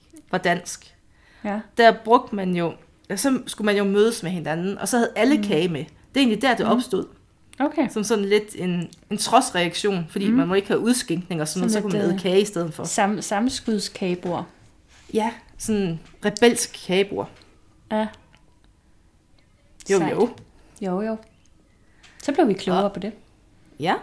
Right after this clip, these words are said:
Speaker 1: det var sådan lige en bonus.
Speaker 2: Mm.
Speaker 1: Og så var der også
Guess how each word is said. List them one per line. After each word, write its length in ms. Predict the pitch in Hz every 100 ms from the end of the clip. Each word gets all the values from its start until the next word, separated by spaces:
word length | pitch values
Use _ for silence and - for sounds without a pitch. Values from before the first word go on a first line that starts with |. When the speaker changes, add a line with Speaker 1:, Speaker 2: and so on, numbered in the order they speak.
| -
Speaker 1:
det 80 |
var 60 | 262
sådan 140 | 233
lige 80 | 226
en 40 | 196
bonus. 540 | 196 226 254 - - -
Speaker 2:
Mm. 240 | 247 320 - - - - - - - - - - - - - _ _ _ - _ _ -
Speaker 1:
Og 120 | 226
så 100 | 247
var 100 | 262
der 80 | 254
også 300 | 240 247 -